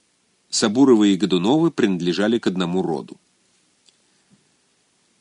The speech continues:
Ключевский писал некогда, что Борис Годунов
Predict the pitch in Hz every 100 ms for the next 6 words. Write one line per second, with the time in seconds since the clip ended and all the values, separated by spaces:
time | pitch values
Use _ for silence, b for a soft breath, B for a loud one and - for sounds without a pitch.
0 | _ _ _ _ - 185 269 247 - 220
1 | 190 - 185 185 185 180 175 165 165 156
2 | 117 101 - 190 170 127 113 151 180 -